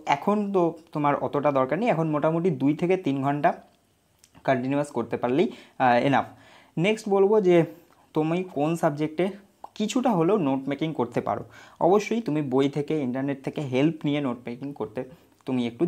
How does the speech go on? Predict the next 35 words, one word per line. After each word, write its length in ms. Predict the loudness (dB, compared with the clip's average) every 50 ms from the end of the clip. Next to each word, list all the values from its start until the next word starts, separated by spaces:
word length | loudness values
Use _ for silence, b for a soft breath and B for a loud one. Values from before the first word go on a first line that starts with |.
| 2
জানো 240 | 2 2 2 2 -2 -6
যাতে, 160 | -8 -12 -14 -18 -20 b b b b b b
কারণ 300 | 2 2 4 2 2 0 -4 -10 _ _ _ -16 -16 -16 -8 -2 0
পরবর্তীতে 520 | 2 4 4 4 2 0 -2 -2 -2 -2 0 0
যখন 200 | 0 -2 -2 -4
তুমি 100 | -4 -6 -6 -4
পড়তে 200 | -6 -6 -4 -4 -4 -2
যাবে 140 | -2 0 -2 -2
একটা 140 | -2 -4 -8 -6 -4
হিউজ 320 | 0 2 4 4 4 2 0 -4 -4
সিলেবাসের 480 | -4 -2 -2 -2 -2 -2 -2 -4 -6 -4
সামনে 220 | -4 -4 -4 -2 -4 -2
তুমি 140 | -2 -2 -2 -2 -2
পড়বে, 260 | -2 0 0 0 0 -2 -2
আর 120 | -2 -4 -4 -4 -4
সেই 220 | 0 2 2 2 2
সিলেবাস 480 | 0 0 2 2 4 2 2 0 -2 -6 -16 _ _ _ _ _ _ _ _ _ _ _ _ _ _ _ _ _ -10
কিন্তু 200 | -8 -6 -6 -4 -4 -4 -4
একটা 200 | -4 -4 -4 -4 -2
বইয়ে 240 | 0 0 -2 -2 -2
সমস্তটা, 560 | -2 -4 -2 -2 -4 -4 -4 -4 -2 -2 -2 -2 B B B B B B
আহ, 180 | 0 0 0 0 2 2
কভার 280 | 4 4 4 2 0 0 -2 -2
করা 200 | 0 2 2 2 0 B B B B B
তুমি 180 | -6 -4 -2 0
নাই 260 | 2 2 2 2 0 -2
পেতে 200 | -4 -4 -2 -4 -4 -2
পারো। 140 | -4 -4 -4 -8 B B B B
তো 60 | -8 -8 -6
সেক্ষেত্রে 380 | -6 -6 -4 -4 -6 -6 -8 -10 -8
তোমাকে 220 | -6 -6 -4 -4 -4 -2 -2
নোটস 180 | -2 -4 -6 -6 -6
মেকিং 260 | -6 -6 -4 -6 -4
জানতে 320 | -4 -4 -4 -4 -4 -4 -4
হবে, 220 | -4 -4 -4 -8